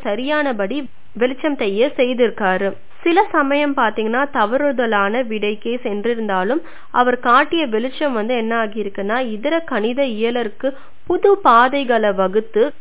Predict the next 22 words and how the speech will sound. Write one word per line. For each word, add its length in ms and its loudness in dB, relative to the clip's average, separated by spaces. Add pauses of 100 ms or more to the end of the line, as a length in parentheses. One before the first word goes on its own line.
(120)
கணித 360 2
முன்னேற்றத்திற்கு 840 0
முன்னோடியாக 880 0
விடும் 380 0
விந்தையையும் 800 0
வரலாறு 560 0
சொல்லும். 360 -4 (220)
இப்படியெல்லாம் 640 2
இருந்தவர் 600 0
தான் 220 2
வந்து 240 -2
இந்த 180 -2
கணித 480 0
மேதை 480 -2
கணக்கியலர் 800 -2
ஸ்ரீனிவாச 640 -2
ராமானுஜம் 720 -2
அவர்கள். 440 -6 (460)
அடுத்து, 440 -2 (160)
இவர் 240 -2
வந்து 240 0
ஒரு 200 0